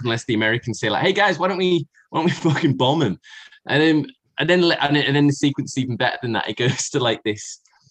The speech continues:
it goes to this castle where you've got, like, <laughs> the lightning flashing and the rain going along it. And, like, the, you know, the Russians, but with, <laughs> with those little uniforms that make them look like little sea <laughs> captains. You know what I mean? With, like, little stripy tops.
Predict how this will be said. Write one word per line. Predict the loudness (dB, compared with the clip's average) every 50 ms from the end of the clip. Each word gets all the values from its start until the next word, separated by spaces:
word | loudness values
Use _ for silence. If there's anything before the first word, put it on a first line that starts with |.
| _ _
it | -4 0
goes | 2 2 2 0 -4
to | -4
this | -4 -4 -4 -6
castle | -4 -2 -2 -2 -2 -4 -4 -4
where | -2 -2 -2
you've | -2 -2
got, | -4 -4
like, | -4 -4 -4 -4 -2 -2 0 0 0 -2
<laughs> | -2 -4 -6 -6 -4
the | -2 -2
lightning | -2 -2 -2 0 0 0 0 0 -2 -4 -4 -4 -4
flashing | -4 -4 -6 -4 -4 -6 -8 -8 -6 -4
and | -4 -4
the | -2
rain | -2 -2 -2 -2 -2 -2
going | -2 -2 -2 -2 -2 -2
along | -2 -4 -4 -4 -4 -4
it. | -6 -8 -10 _ _ _ -20 -20 -20 -20 -18 _
And, | -2 -2
like, | 0 0 -2 -2
the, | -4 -4 -2 0
you | 2
know, | 2
the | 2 2 2
Russians, | 2 2 0 0 -2 -4 -2 -2 -2 -2 -2 -4
but | -4 -2 -2
with, | -2 -4 -4 -8 -14 -18 -20
<laughs> | -20 -14 _ -4
with | -2 0 0
those | 0 0 0 0
little | -2 -2 0 0
uniforms | 2 2 2 2 0 -2 -2 0 0 0 -2
that | -4 -4
make | -4 -4 -2 -2
them | -4 -6
look | -6 -4
like | -6 -6 -4 -4
little | -6 -6 -6 -8
sea | -8 -4 -2 -2 -2 -2
<laughs> |
captains. | -4 -4 -4 -4 -4 -4 -6 -8 -6 -8 -10 -12 -10 -12 -12 -10 -8 -6 -4 -4 0 2
You | 2
know | 4 4
what | 4
I | 4
mean? | 4 4 6 6
With, | 4 4 2
like, | 0 0 0
little | 0 0 0 0
stripy | -2 -2 0 2 2 2 0 -2 -6
tops. | -4 -2 0 0 0 -2 -6 -14 -16